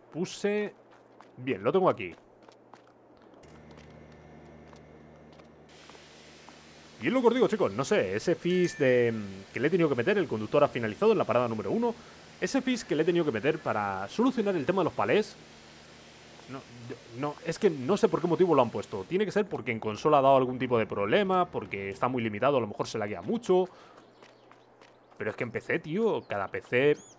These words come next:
es diferente. Hay P Cs que se van a quedar lagueados y hay P Cs que van a ir súper bien. Otra cosita, no tengo el remolque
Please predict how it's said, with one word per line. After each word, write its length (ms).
es 160
diferente. 580
Hay 120
P 120
Cs 180
que 120
se 120
van 100
a 40
quedar 200
lagueados 580
y 100
hay 60
P 140
Cs 220
que 200
van 200
a 40
ir 200
súper 320
bien. 420
Otra 200
cosita, 380
no 220
tengo 200
el 60
remolque 720